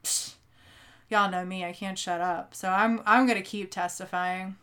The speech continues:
I'm gonna get rebaptized and, um, all that smack. Um, <laughs> and by the way, I've been baptized twice already. Um, so this will be my third baptism.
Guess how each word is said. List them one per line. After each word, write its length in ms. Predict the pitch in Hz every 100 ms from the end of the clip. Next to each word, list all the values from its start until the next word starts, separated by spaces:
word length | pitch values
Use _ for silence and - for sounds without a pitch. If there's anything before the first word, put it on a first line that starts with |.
| -
I'm 140 | 196
gonna 100 | 196
get 120 | 190 185
rebaptized 840 | 185 180 180 180 190 185 185 180
and, 120 | 170
um, 260 | 170 190 180
all 180 | 180 190
that 240 | 175 165 -
smack. 420 | 175 170 - - - - - - -
Um, 400 | - 202 220 226 240 466 -
<laughs> 300 | - - -
and 280 | 294 320 254
by 140 | 262 262
the 80 |
way, 160 | 254 247
I've 120 | 220
been 120 | 247
baptized 760 | 247 247 247 208 180 180 185 -
twice 360 | - 214 190 180
already. 600 | 180 190 190 175 180 196 - _
Um, 380 | 202 202 190 185
so 160 | 202 226
this 120 | 277
will 80 | 294
be 60 | 277
my 140 | 226
third 320 | 220 208 202
baptism. 720 | 190 175 - 180 180 180 208